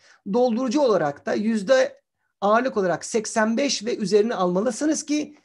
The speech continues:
çiğneme kuvvetlerine dayanıklı olsun. Biraz yerleştirmeye bakalım. Çok az kaldı. Şimdi şöyle bir şey var. Hocam müjde müjde işte biz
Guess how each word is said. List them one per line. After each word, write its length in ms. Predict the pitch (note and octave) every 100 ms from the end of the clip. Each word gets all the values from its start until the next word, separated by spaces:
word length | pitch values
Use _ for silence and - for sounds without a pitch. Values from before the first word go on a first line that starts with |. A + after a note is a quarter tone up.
| -
çiğneme 360 | - A#3+ G3
kuvvetlerine 580 | E3+ E3+ D#3+ - D#3+ G#3+
dayanıklı 420 | F3+ D3 C#3 F#3
olsun. 340 | E3 A#2 - - _ _ _ _
Biraz 240 | G4+ - A3+
yerleştirmeye 680 | A#3 A3+ G#3 - G#3 G3 D#3+
bakalım. 360 | - F3 - _
Çok 240 | - -
az 180 | D3+ C#3+
kaldı. 480 | - C#3 C#3+ F3+ F#4+ _ _ _ _ _
Şimdi 240 | - F#4+ A#3+
şöyle 260 | E4 D#4
bir 40 | C4+
şey 200 | D4 A#3+
var. 160 | D#3
Hocam 500 | G3 B3+ A#3+ A3 F3+ _ _ _ _ _ -
müjde 460 | B3+ D4+ G3+ B3+
müjde 520 | B3 C4 G#3 A#3+ A3+ A#3+
işte 420 | - C4 A#3+ G3
biz 360 | C4 A3 -